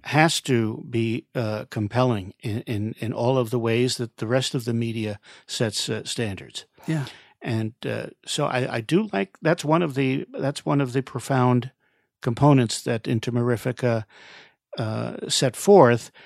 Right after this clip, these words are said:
Speaker 1: that has been repeated in all of those follow-on, uh, commentaries for World Communications Day, et cetera,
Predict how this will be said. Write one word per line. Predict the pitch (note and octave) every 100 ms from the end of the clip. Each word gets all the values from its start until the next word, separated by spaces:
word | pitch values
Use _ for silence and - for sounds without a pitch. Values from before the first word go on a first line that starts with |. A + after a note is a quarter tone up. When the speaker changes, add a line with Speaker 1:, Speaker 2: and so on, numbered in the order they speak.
| - -
Speaker 1:
that | C3 A#2+
has | A#2+ A2+
been | C#3 B2
repeated | A#2+ A#2 B2 D#3+ C#3 A#2 -
in | - A#2+
all | B2+ A#2+
of | A#2+
those | A2 A2+ G#2+
follow-on, | - C3+ C3+ B2+ A2+ A2 G#2+ - -
uh, | A2+ A2+
commentaries | - B2+ A2 G#2+ B2 B2 A#2+ A2 - - - -
for | C3
World | A#2 A#2
Communications | G#2+ A2+ G#2+ G2+ C3+ C#3+ B2 G#2+
Day, | B2+ A2+
et | G#2+
cetera, | - A2 G#2+ G#2